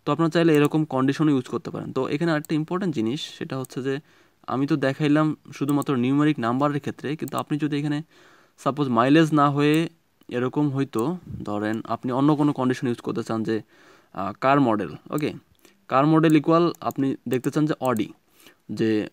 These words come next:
Audi গাড়ি, আহ, অবশ্যই এজ ফাইভ এবং গাড়িটা হইতে হবে Audi। তো সেক্ষেত্রে আপনি কিভাবে ইউজ করবেন? সেক্ষেত্রে আপনাকে যেটা কর-, করতে হবে, এই যে কলাম নেম সেটা তো আপনি কপি করবেনই, বসাইলেন,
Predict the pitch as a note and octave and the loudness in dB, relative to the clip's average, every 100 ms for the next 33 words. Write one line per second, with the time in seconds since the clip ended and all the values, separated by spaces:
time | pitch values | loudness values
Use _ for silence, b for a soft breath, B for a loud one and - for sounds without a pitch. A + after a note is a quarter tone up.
0 | _ C#3 D3+ E3+ D3+ D3+ D3 - - G#2 | _ 0 6 8 8 6 4 0 -12 -6
1 | G2+ F2 - _ _ _ - B2 C#3+ - | -4 -4 -8 _ _ _ -6 0 0 4
2 | F3+ - C#3 D#3+ - - A#2+ F3 E3 D3 | 4 4 2 2 0 -2 0 2 2 2
3 | A3 D#4+ A#2+ A2+ B2+ D3+ C#3 C#3 D3 E3 | -2 -6 -6 -2 -2 0 0 2 0 0
4 | A2 G#2 - B B B B B - A#2+ | -2 -2 -6 B B B B B -14 -2
5 | - D3+ F3 E3 F#3 C4+ - _ _ - | 2 4 4 2 -2 -4 -10 _ _ -4
6 | C#3 C3+ C#3 C3+ A#2+ - G#2+ G2+ - - | -4 2 2 2 0 -2 -6 -8 -10 -16
7 | - - B2+ C#3+ D3 D3 C3 B2 A#2+ A#2 | -10 -6 -4 -4 -2 -2 -4 -6 -6 -6
8 | G2+ - _ - C3+ C#3+ A2+ D3 - - | -6 -8 _ -10 -8 -4 -4 -6 -8 -6
9 | C3 C3+ C#3+ C#3+ D3+ _ _ _ _ C3 | -4 0 0 0 -4 _ _ _ _ -4
10 | C#3 B2+ B2 E3 D#3+ A#2+ - - B2 - | -2 -2 -2 -4 -6 -8 -8 -12 -12 -8
11 | B2 A#2+ - - C#3+ D3 C#3 G#2+ F3+ - | -6 -6 -8 -2 2 4 2 2 -6 -10
12 | - A2+ D3+ C#3+ F3 | -10 -6 -2 0 0